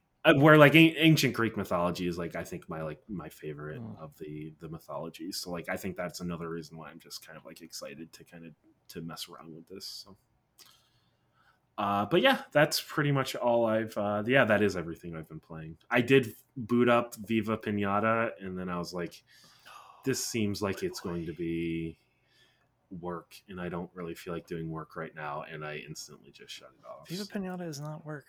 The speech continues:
Speaker 2: Matt. You just, you just
Speaker 1: <laughs>
Speaker 2: do
Speaker 1: It's literally
Speaker 2: what Heart tells
Speaker 1: farming.
Speaker 2: you. It's not really. I mean, you just kinda, like, put grass down, and then you, like, do the
Speaker 1: Mm-hmm.
Speaker 2: sex mini game.
Speaker 1: Uh-huh.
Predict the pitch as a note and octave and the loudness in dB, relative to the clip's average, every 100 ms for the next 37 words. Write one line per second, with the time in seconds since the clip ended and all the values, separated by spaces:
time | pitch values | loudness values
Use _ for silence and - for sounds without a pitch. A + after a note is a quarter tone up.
0 | - B2 C#3 _ _ D3 C3+ D3 C3+ - | -14 -14 -14 _ _ -18 -14 -10 -10 -12
1 | - - - - C#3 - - C#3 C#3 - | -16 -18 -14 -12 -12 -14 -16 -16 -12 -10
2 | D3+ D#3 D#3 D#3 - D#3+ F3+ - G#3+ C#4 | -6 -6 -8 -10 -12 -2 0 2 2 4
3 | B3+ D#3 - E3+ A3+ G2 D#2+ D#3 - _ | 6 4 2 -2 -2 -4 -6 -10 -14 _
4 | _ _ _ _ G#3 D4 A#3 B2+ E3+ C#3+ | _ _ _ _ -8 -6 -4 -2 0 0
5 | C#3 E3+ E3 C3+ C#3 D3 C#3+ - E3 D3 | -2 -8 -10 -10 -8 -8 -6 -4 -2 -4
6 | C3 D#3+ C3+ B2 D3+ - B2 B2 B2 B2 | -2 -4 -2 0 0 0 -6 -6 -6 -6
7 | B2+ C3 C3 B2+ B2+ C3+ C3 - C#3+ - | -4 0 0 0 0 2 2 0 -2 -4
8 | A#2 A2+ A2+ B2 B2 _ _ _ _ _ | -6 -6 -8 -10 -12 _ _ _ _ _
9 | _ _ G#2+ G#2+ | _ _ -12 -10